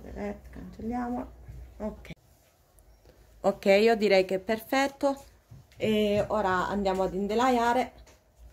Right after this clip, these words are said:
E allora, io come stoffa ho scelto una stoffa di lino, è un, circa un settanta centimetri per settanta centimetri, perché il resto, quello che avanzerà,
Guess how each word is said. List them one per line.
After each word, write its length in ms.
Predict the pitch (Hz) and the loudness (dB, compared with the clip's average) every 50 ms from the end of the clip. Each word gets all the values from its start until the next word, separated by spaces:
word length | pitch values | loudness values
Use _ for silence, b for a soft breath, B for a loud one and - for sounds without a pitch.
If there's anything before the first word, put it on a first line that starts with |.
| _ _ - | _ _ -10
E 220 | 202 202 202 202 | -6 -4 -4 -2
allora, 280 | - 208 214 208 196 202 | -2 0 2 2 2 4
io 160 | 220 233 233 | 4 2 2
come 400 | 233 233 220 208 202 208 208 - - | 2 2 2 4 4 4 2 0 -2
stoffa 440 | - - - 240 220 208 - - 202 | -10 -2 2 2 2 2 2 -4 -6
ho 40 | 190 | -6
scelto 340 | - - 208 190 - - | -2 -4 -4 -4 -4 -6
una 140 | 196 190 196 | -6 -6 -6
stoffa 340 | 196 - - 220 - - 202 | -6 -6 -10 -10 -2 -2 -2
di 140 | 190 202 202 | 0 2 2
lino, 380 | 226 240 240 247 247 277 - B B B B | 6 6 6 6 6 2 -2 B B B B
è 140 | B - 208 | B 2 2
un, 160 | 202 202 196 - - | 2 2 2 -2 -4
circa 280 | - 622 - - 214 | -4 -4 0 4 4
un 140 | 202 196 196 | 4 4 2
settanta 420 | - 214 208 - - 233 233 220 208 | 0 -2 -2 0 0 0 2 2 2
centimetri 460 | - 226 226 220 233 220 196 - - | 2 2 2 4 4 4 2 0 -2
per 160 | - 190 196 | -6 -6 -8
settanta 400 | - - - - - 202 196 190 | -6 -8 -10 -6 -4 0 0 0
centimetri, 500 | 190 220 220 220 220 226 214 196 175 175 | 2 2 0 2 4 4 4 4 2 2
perché 300 | 175 - 196 196 - - | 0 -2 -2 -2 0 -2
il 80 | 202 196 | 0 2
resto, 560 | 214 220 214 214 - - 185 180 - - - | 4 2 2 2 0 0 0 0 0 -2 -8
quello 240 | - - 202 196 190 | -8 -6 -2 -2 0
che 220 | 185 190 190 190 185 | 2 4 6 6 6
avanzerà, 720 | 175 - - 185 196 190 185 - 202 196 202 196 185 - | 6 4 4 2 2 2 0 0 2 4 4 2 2 -2